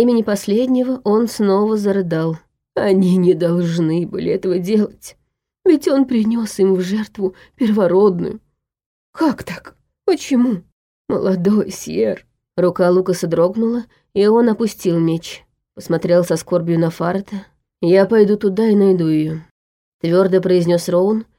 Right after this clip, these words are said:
и достал из-за пазухи амулет. Камень, словно откликаясь на его мысли,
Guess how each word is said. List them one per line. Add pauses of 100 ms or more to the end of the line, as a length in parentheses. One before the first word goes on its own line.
(160)
и
достал
из-за
пазухи
амулет. (300)
Камень,
словно
откликаясь
на
его
мысли,